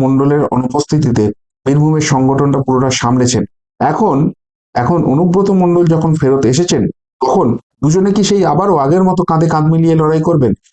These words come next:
নাকি যে জমিটা কাজল শেখ তৈরি করেছেন তিনি এত সহজে ছেড়ে দেবেন না, তার গোষ্ঠী এত সহজে ছেড়ে দেবে না, নাকি অনুব্রত মণ্ডল কাজল শেখকে কার্যত হুট আউট করে দেবেন? যেমন তার কথা মতো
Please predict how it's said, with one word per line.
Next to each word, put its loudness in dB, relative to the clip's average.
নাকি 0
যে 2
জমিটা 2
কাজল 0
শেখ 0
তৈরি 0
করেছেন 0
তিনি 0
এত -2
সহজে 2
ছেড়ে 0
দেবেন 2
না, 0
তার 0
গোষ্ঠী 0
এত 0
সহজে 2
ছেড়ে 0
দেবে 0
না, 0
নাকি 0
অনুব্রত 0
মণ্ডল 0
কাজল 0
শেখকে -2
কার্যত -2
হুট 2
আউট 0
করে 2
দেবেন? 2
যেমন 0
তার 0
কথা 0
মতো 0